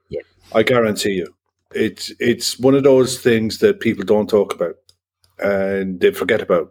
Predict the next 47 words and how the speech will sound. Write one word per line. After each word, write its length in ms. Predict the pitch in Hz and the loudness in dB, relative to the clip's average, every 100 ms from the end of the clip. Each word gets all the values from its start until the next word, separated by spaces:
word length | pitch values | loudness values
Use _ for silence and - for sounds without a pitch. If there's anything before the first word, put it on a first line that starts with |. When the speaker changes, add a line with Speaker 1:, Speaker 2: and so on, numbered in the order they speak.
| 87 | -4
Speaker 2:
and 280 | 90 92 95 | -2 0 2
they 240 | 95 95 | 4 4
put 240 | 95 110 | 2 4
it 100 | 107 | 4
on 120 | 104 104 | 4 4
the 60 | |
back 240 | 101 101 - | 2 0 2
burner 420 | 98 95 92 90 _ _ - - - _ | 2 2 0 -4 _ _ -20 -20 -20 _
and 340 | - 101 104 101 | -6 0 0 2
they 60 | |
move 240 | 107 117 113 | 4 6 6
on 140 | 117 | 4
with 100 | 113 | 4
their 80 | 110 | 2
lives. 480 | 120 107 90 - - _ - | 4 4 2 -6 -12 _ -8
And 640 | 107 104 104 104 107 - _ - | -4 -2 0 -2 -4 -10 _ -10
it 140 | 127 | -2
never 180 | 147 147 | 2 4
goes 200 | 127 117 | 6 4
away. 220 | 104 95 - _ - | 2 0 0 _ -6
I 60 | 104 | -4
can 320 | 110 104 92 _ _ | -4 -6 -10 _ _
say 220 | - 117 | 0 4
that 160 | 107 104 | 4 2
from 120 | - | -2
personal 300 | 92 104 - | -2 -2 -2
experience. 460 | 95 - 87 85 - _ _ - - - _ | -8 -6 -6 -8 -18 _ _ -20 -20 -20 _
It, 220 | 117 92 - | 0 0 -2
it 200 | - 120 | 2 4
never 260 | 113 123 110 | 4 4 4
goes 240 | 107 107 95 | 4 4 0
away. 180 | 92 | -2
It's 180 | 92 92 | -4 0
always 360 | 120 120 113 95 | 2 4 2 2
there. 360 | 95 95 92 - _ _ | 2 2 0 -8 _ _
And 680 | 104 202 202 202 101 95 95 - _ | -2 0 0 0 -2 -6 -12 -20 _
when 260 | 107 113 107 | 2 2 2
things 280 | 127 117 | 0 0
come 220 | - 110 104 | 0 2 4
around 300 | 101 101 95 | 4 2 2
with 160 | 95 | 0
a 40 | 95 | 0
certain 380 | - 110 104 | 0 0 -2
date 300 | 90 98 92 | 2 2 2
in 100 | 92 | -4
the 80 | 92 | -4
year, 380 | 92 90 90 - | -2 0 -2 -6